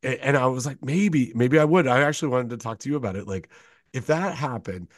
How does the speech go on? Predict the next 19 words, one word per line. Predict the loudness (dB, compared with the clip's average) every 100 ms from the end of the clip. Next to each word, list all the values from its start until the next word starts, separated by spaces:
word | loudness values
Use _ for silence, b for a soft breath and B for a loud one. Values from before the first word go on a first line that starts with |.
| _
he | -4
was | -2 0
like, | -2 -4 -2
"I," | -2 0
they | 2 2
didn't | 2
know | 0 0
where | 0 2 2
it |
was | 2 0
shipped | -2 -4
from, | -2 -2 -2 b b 2
how | 4
long | 6
it | 4
had | 2
been | 0 -2
in, | -4 -10 -14
uh, | -4 -2 0